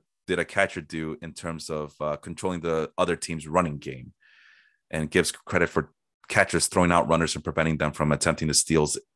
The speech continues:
to steal bases. And there's Elias Diaz finishing at the top of the list.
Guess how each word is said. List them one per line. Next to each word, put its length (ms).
to 120
steal 280
bases. 400
And 100
there's 160
Elias 420
Diaz 380
finishing 340
at 60
the 60
top 200
of 60
the 60
list. 280